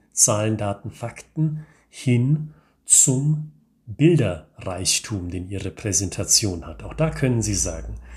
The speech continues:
Wissen Sie was? Nun ist es soweit. Nun haben wir uns mal kurz im Detail angeschaut, wie unsere Werkzeuge beschaffen sind, was für eine Qualitäten unsere Werkzeuge ausmachen, aber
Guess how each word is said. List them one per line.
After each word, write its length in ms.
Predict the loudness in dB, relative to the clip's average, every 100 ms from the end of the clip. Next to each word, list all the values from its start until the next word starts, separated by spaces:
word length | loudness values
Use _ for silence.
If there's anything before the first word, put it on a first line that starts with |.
| -8 2
Wissen 240 | 4 4
Sie 140 | 4
was? 400 | 4 6 4 0 -14 -10
Nun 300 | 0 4 4
ist 240 | 4 2 4
es 160 | 2
soweit. 500 | 2 -4 -10 -16 -14 -6
Nun 200 | -4 -2
haben 280 | 0 0
wir 120 | 0 2
uns 220 | 2 2
mal 180 | 0 -4
kurz 500 | -4 0 2 4 2
im 200 | 2 0
Detail 560 | -4 -4 -2 0 -2
angeschaut, 1000 | -2 0 2 2 0 -2 -2 -2 -4 -6 -12 -20 -20 -16 -2
wie 240 | 2 4
unsere 440 | 4 2 2 0
Werkzeuge 640 | -2 -4 -2 -2 0 0 -2
beschaffen 560 | -2 -4 -4 -4 0
sind, 400 | 2 2 0 -6 _ -20 -14 -2
was 200 | 0 0
für 160 | 0
eine 140 | -2 -2
Qualitäten 840 | -4 -4 -4 -4 -4 -4 -8 -8
unsere 400 | -6 -4 -2 -2
Werkzeuge 720 | -4 -6 -6 -4 -4 -4 -4
ausmachen, 640 | 2 2 4 0 -2 -2
aber 260 | 0 0